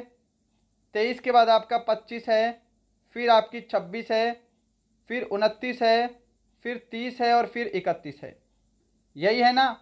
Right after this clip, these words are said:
अब यहाँ पर देखिए आगे समझिए इस क्वेश्चन को। कितनी संख्याएं हैं? एक, दो, तीन, चार, पाँच, छः, सात, आठ। अब यहाँ पर आपकी आठ संख्याएं हो रही हैं।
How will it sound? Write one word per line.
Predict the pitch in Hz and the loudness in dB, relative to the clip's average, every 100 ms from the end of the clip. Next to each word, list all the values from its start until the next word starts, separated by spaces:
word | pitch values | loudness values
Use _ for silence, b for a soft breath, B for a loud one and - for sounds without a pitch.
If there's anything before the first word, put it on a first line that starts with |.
| _ _ _ _ - | _ _ _ _ -2
अब | 226 233 | 0 2
यहाँ | 226 226 | 2 2
पर | 226 233 | 0 0
देखिए | 226 233 240 | -2 -2 -2
आगे | - 208 208 233 | 4 4 4 0
समझिए | 233 208 185 208 | -4 -6 -2 -2
इस | 196 | -2
क्वेश्चन | 170 151 143 | -6 -10 -12
को। | 127 - - _ _ _ _ _ _ _ _ _ _ _ _ _ _ _ _ _ _ _ _ _ _ _ _ | -16 -20 -20 _ _ _ _ _ _ _ _ _ _ _ _ _ _ _ _ _ _ _ _ _ _ _ _
कितनी | 226 233 262 | -8 -4 0
संख्याएं | 262 254 254 247 | 2 4 4 6
हैं? | 247 262 | 4 0
एक, | - 220 240 240 | 0 0 0 -2
दो, | 185 214 226 233 | -2 0 2 0
तीन, | 233 226 233 240 226 | -4 -10 -8 -10 -6
चार, | 220 208 214 226 | 4 6 6 2
पाँच, | - 208 214 226 - | 0 0 0 -2 -6
छः, | 208 214 220 | -4 -2 -4
सात, | - 202 202 208 - | -2 2 2 0 2
आठ। | 202 147 - _ _ _ _ _ _ _ _ - | 2 2 -4 _ _ _ _ _ _ _ _ -2
अब | 240 220 | -2 2
यहाँ | 214 208 262 | 2 4 2
पर | 262 240 | 4 4
आपकी | 220 - 254 - | 4 0 -12 -4
आठ | 196 220 262 254 | 0 2 2 -2
संख्याएं | 247 226 202 - 185 170 | -8 -8 -4 0 0 0
हो | 156 | -6
रही | 131 123 | -10 -12
हैं। | 117 117 | -16 -20